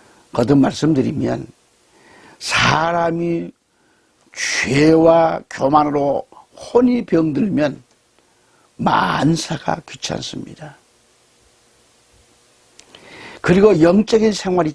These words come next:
짜증나요. 그리고 기쁨이라는 것도 없어요. 불안합니다.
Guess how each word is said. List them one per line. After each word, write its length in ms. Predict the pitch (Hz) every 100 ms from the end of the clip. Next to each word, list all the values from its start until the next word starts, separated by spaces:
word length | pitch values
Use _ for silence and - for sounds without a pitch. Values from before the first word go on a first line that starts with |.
| _
짜증나요. 920 | - 185 196 202 226 220 165 123 139 _ _ _ _ _ _ _ _ _ _ _ _ _ _ _
그리고 280 | 214 240 196
기쁨이라는 880 | - - 269 _ 285 269 262 240 233
것도 280 | 226 - -
없어요. 340 | 196 - - - _ _ _ _ _ _ _ _ _ -
불안합니다. 920 | - 127 135 143 170 190 202 214 208